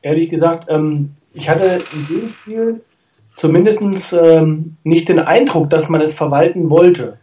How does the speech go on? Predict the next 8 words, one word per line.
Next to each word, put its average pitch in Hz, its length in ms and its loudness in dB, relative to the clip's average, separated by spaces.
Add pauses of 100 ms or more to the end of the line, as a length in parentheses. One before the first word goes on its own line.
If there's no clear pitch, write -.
(120)
Also 135 340 -2
da 139 240 0
hatte 151 160 -4
ich, 190 340 -4
ähm, 160 560 2
in 160 320 -6
vorherigen 196 640 2
Spielen 202 640 -6